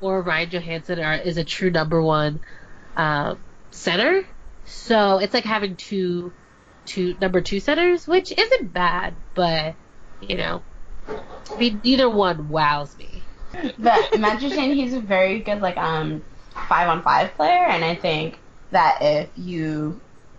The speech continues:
Speaker 2: if you, if you have Matt Duchene as your number one center, and then you have Ryan Johansson as your number two center, that's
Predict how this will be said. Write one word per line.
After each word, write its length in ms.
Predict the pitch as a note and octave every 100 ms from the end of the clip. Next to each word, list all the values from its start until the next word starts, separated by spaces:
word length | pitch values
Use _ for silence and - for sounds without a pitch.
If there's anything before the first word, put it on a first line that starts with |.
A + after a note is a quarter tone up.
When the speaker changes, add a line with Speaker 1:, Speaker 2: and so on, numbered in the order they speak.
| - - - -
Speaker 2:
if 200 | F#3+ F#3+
you, 400 | F#3 G3+ F3 E3
if 260 | F3+ F3+ -
you 120 | G3
have 120 | F3+
Matt 220 | F3 D3+ E3
Duchene 240 | E3+ D#3
as 140 | D#3+
your 100 | D#3+
number 180 | D3+ D#3
one 200 | D3 D3+
center, 180 | A2 F2+
and 100 | C#2+
then 120 | F2+
you 80 | F3
have 180 | C#3+ -
Ryan 240 | F3 A#3
Johansson 400 | - F3 - G3
as 180 | E3 E3
your 80 | D3
number 200 | D3 -
two 180 | - D#3+
center, 400 | F#3+ G#3+ G#3+ - - - - - -
that's 720 | F#3+ D#3 D3+ D3+ - - -